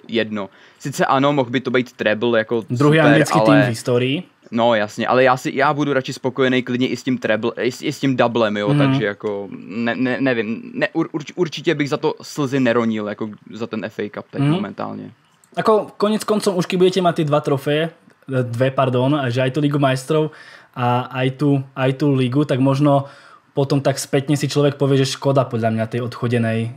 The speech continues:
Speaker 2: ako povedal Štepán, toho š-, odchodeného F A Cupu, ale na druhú stranu tá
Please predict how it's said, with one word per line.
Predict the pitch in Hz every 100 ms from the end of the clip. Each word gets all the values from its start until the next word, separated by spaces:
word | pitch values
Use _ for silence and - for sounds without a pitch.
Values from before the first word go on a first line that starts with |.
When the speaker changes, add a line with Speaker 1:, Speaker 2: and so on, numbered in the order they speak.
| -
Speaker 2:
ako | 120 127
povedal | 120 120 127
Štepán, | - 117 120 120 117 123 120 117
toho | 127
š-, | 127 147
odchodeného | 139 135 131 135 127 127 127
F | 123
A |
Cupu, | 127 147 165 175 - - - -
ale | 139 139 139
na | 143
druhú | 139 139
stranu | 143 135
tá | 135